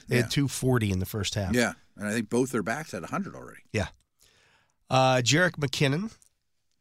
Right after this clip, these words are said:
Speaker 1: was used in thirty-three point three percent of leagues. So there wasn't a lot of, uh, value there. He's fifty-nine hundred dollars.
Speaker 2: Mm-hmm.
Speaker 1: He got
Speaker 2: People
Speaker 1: a
Speaker 2: are
Speaker 1: twelve,
Speaker 2: catching on to that one.
Speaker 1: yeah, twelve point eight points. It was okay.
Speaker 2: Mm-hmm.
Speaker 1: J K
Speaker 2: But he's
Speaker 1: Dobbins.
Speaker 2: a featured player in that offense.
Speaker 1: Yeah, he is.
Speaker 2: Yeah.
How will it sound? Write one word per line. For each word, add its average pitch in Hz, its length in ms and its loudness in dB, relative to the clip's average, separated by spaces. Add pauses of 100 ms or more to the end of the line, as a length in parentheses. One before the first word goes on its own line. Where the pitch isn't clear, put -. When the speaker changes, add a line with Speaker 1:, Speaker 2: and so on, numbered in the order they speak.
(120)
Speaker 1:
was 107 140 0
used 117 160 2
in 110 100 2
thirty-three 170 500 -2
point 151 280 0
three 151 160 0
percent 107 380 0
of 82 60 -6
leagues. 82 220 -6
So 101 80 -6
there 98 60 -2
wasn't 120 260 0
a 113 40 -2
lot 113 180 0
of, 98 160 -4
uh, 98 80 0
value 104 420 0
there. 98 220 0
He's 98 140 0
fifty-nine 107 480 0
hundred 101 200 0
dollars. 101 280 -2
Speaker 2:
Mm-hmm. 107 60 -4
Speaker 1:
He - 20 -4
got 123 160 0
Speaker 2:
People - 20 2
Speaker 1:
a - 20 2
Speaker 2:
are 101 40 0
Speaker 1:
twelve, 117 180 2
Speaker 2:
catching 101 140 -2
on 92 140 -2
to 82 60 -6
that 85 160 -8
one. 76 200 -12
Speaker 1:
yeah, 110 160 2
twelve 135 240 0
point 120 200 2
eight 110 160 0
points. 101 360 -2
It - 60 -6
was 120 120 0
okay. 92 400 -2 (180)
Speaker 2:
Mm-hmm. 101 280 -4 (260)
Speaker 1:
J 151 220 2
K 160 160 2
Speaker 2:
But 143 80 2
he's 131 80 4
Speaker 1:
Dobbins. 123 240 4
Speaker 2:
a - 20 -2 (100)
featured 85 220 0
player 135 280 -2
in 85 80 -6
that 85 180 -8
offense. - 340 -10
Speaker 1:
Yeah, 110 160 2
he 104 140 -2
is. 104 240 0
Speaker 2:
Yeah. 80 40 -8